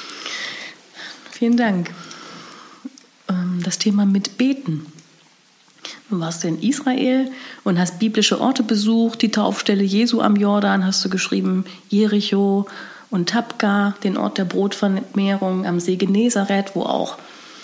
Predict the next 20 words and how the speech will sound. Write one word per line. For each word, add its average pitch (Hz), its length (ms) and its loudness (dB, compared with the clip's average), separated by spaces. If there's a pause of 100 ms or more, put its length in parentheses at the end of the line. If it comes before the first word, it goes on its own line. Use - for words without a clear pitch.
(200)
das 165 220 -4
Wirken 220 300 0
Jesu 196 300 2
begann, 185 500 0
wo 180 140 0
er 180 160 0
seine 180 200 -2
Jünger 208 340 2
berufen 185 540 -4
hat, 175 320 -6
wo 170 140 -4
er 165 120 -6
die 220 140 -2
Bergpredigt 233 720 -4
gehalten 175 480 -4
hat, 175 140 -6
das 175 100 -6
Vaterunser 190 720 -6
gelehrt 165 540 -6
hat. 165 260 -6